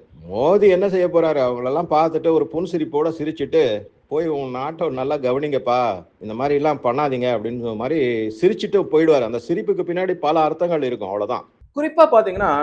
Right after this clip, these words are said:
நேபாள்ல வந்து ஒரு பர்டிகுலர் கம்யூனிட்டி, அது வந்து கோர்கா அப்படின்னுவாங்க. அவங்கெல்லாம் வந்து அப்படியே எரியறாங்களாம். "என்ன நான்சென்ஸ் இந்த ஆட்சி பண்ணிட்டு இருக்காங்க" அப்படிங்கிற மாதிரி அவங்க ஒரு மிகப்பெரிய ஒரு எரிச்சல் உண்டாயிருக்கு அப்படிங்கிறாங்க.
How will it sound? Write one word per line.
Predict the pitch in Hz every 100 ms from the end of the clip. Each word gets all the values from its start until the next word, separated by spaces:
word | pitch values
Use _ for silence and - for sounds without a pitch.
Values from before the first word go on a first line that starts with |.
| 139
நேபாள்ல | 156 208 262 233 214
வந்து | 185 190 202
ஒரு | 160 -
பர்டிகுலர் | - 127 117 110
கம்யூனிட்டி, | 127 175 151 - 82 _
அது | - 110
வந்து | 135 143
கோர்கா | 139 165 208 165
அப்படின்னுவாங்க. | 110 107 101 85 82 -
அவங்கெல்லாம் | 95 110 135 151 190 214
வந்து | 170 156 170 170 110 -
அப்படியே | - - 240 247 165 101 156
எரியறாங்களாம். | 214 285 277 202 127 92 - _ _ _ _
"என்ன | 101 120 165 285 349 302 220
நான்சென்ஸ் | 156 185 214 214 196 165
இந்த | 147 139 127 120 120 120
ஆட்சி | 117 139 151
பண்ணிட்டு | - 123 139 117
இருக்காங்க" | 117 107 107 107 107 -
அப்படிங்கிற | 104 110 101 101 95
மாதிரி | 107 120 135
அவங்க | 135 104
ஒரு | 92 95 _ 90 _
மிகப்பெரிய | 113 175 - 165 165
ஒரு | 127 98
எரிச்சல் | 117 170 214 - 165
உண்டாயிருக்கு | 120 110 101 95 90
அப்படிங்கிறாங்க. | 87 90 85 -